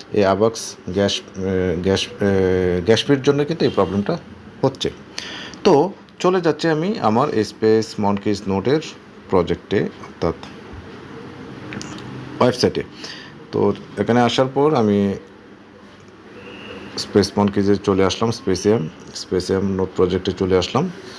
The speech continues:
তো আসার পর আপনারা দেখতে পাচ্ছেন এখানে go to dashboard, আমি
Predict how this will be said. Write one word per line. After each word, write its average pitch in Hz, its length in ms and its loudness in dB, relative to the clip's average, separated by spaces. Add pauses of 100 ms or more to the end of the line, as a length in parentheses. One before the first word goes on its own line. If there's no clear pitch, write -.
(440)
তো 101 100 6
আসার 101 380 2
পর 120 220 4
আপনারা 101 320 4
দেখতে 92 300 -2
পাচ্ছেন 104 300 0
এখানে 113 420 0 (180)
go 92 140 6
to 101 140 2
dashboard, 90 640 2
আমি 90 320 2